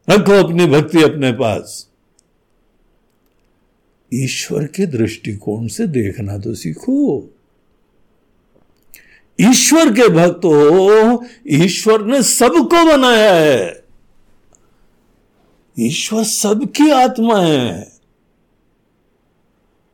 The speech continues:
ईश्वर सबके जीवन में यथासंभव व्यवस्था कर रहे हैं। हम्म? हमारा दृष्टिकोण तो समझो।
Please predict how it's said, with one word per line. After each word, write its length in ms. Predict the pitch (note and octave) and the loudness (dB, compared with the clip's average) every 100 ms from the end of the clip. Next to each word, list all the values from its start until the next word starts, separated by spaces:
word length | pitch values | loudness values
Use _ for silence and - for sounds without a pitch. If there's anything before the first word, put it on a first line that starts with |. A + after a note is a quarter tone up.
| _ _ _ _ - | _ _ _ _ -2
ईश्वर 440 | C#3+ B2 - A#2 G2+ | -2 -2 -4 -4 -4
सबके 580 | - - D#3+ - B2 | -10 -8 -8 -6 -6
जीवन 400 | A2 G#2 A2 G2 | -4 -4 -4 -4
में 200 | G#2 G#2 | -6 -6
यथासंभव 1080 | G2 G2 G2+ - G#2 - A2+ G2+ G#2 A2+ G2+ | -6 -6 -8 -8 -10 -8 -10 -6 -4 -4 -6
व्यवस्था 460 | F#2 G2 - - - | -8 -12 -18 -18 -18
कर 160 | - | -16
रहे 360 | G2 F2 - - | -18 -20 -20 -20
हैं। 100 | _ _ _ _ _ _ _ _ _ _ _ _ | _ _ _ _ _ _ _ _ _ _ _ _
हम्म? 280 | G2 C#3+ C#4 C#4+ _ _ _ _ _ _ _ _ _ _ _ _ _ _ _ _ _ _ _ - | -18 -14 -14 -16 _ _ _ _ _ _ _ _ _ _ _ _ _ _ _ _ _ _ _ -10
हमारा 420 | C#3+ G#2+ A2 A2+ | -8 -6 -6 -6
दृष्टिकोण 720 | F#2+ F#2+ - - - E2+ A#2 | -8 -12 -12 -16 -14 -10 -8
तो 140 | B2 E3+ | -8 -10
समझो। 640 | - F#3 F#3+ G3 G3 | -6 -6 -4 -6 -6